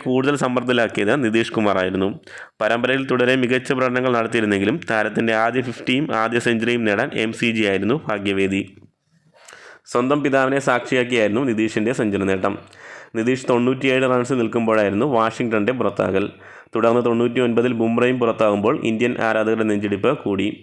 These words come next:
എന്നാൽ സിറാജ് മൂന്ന് പന്തുകൾ അതിജീവിച്ചതോടെ സ്ട്രൈക്ക് നിതീഷിനെ തിരികെ ലഭിച്ചു. ഒടുവിൽ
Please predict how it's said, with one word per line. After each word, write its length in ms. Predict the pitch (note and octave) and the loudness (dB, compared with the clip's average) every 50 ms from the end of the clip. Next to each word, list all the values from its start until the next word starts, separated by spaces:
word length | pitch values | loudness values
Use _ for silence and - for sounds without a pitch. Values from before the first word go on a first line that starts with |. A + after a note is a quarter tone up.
| - - - - - - - _ | -20 -20 -20 -20 -20 -20 -6 _
എന്നാൽ 240 | G#2+ A2+ B2 B2+ C3 | -2 0 0 0 0
സിറാജ് 420 | B2+ - C3+ B2 B2+ C3 C3 C3+ | 0 -2 0 2 2 2 2 2
മൂന്ന് 280 | C3+ B2+ B2+ C3 C3+ C3+ | 0 0 2 2 2 2
പന്തുകൾ 320 | B2+ C3 B2+ A#2+ A#2+ B2 B2 - - - | 2 2 2 2 0 0 -2 -2 -2 -2
അതിജീവിച്ചതോടെ 720 | G#2 G#2+ A2+ A#2 B2 B2 B2 A2 - A#2+ G#2+ G2+ G2 G#2+ C#3+ E3 D#3 - | -2 -2 -2 -2 -2 -2 -2 -2 -2 -2 0 2 2 0 0 -2 -6 -6
സ്ട്രൈക്ക് 360 | - G#2+ G#2+ G#2+ G#2 A2+ C3+ B2+ | -2 0 0 0 0 -2 -2 -2
നിതീഷിനെ 360 | A2+ G#2 G#2+ G#2+ - - B2 B2+ C3 | 0 0 -2 -2 -2 -2 -2 -2 -2
തിരികെ 220 | A#2 G#2 G2+ G2 F#2+ | -2 -2 0 0 0
ലഭിച്ചു. 300 | F#2+ F#2+ F#2+ G2+ G2+ G2+ G2 - - - - - - - - _ - | 0 -2 -2 -4 -4 -6 -6 -8 -16 -20 -20 -20 -20 -20 -14 _ -4
ഒടുവിൽ 240 | G#2 G#2 A2 A#2 A2+ | -2 0 0 0 0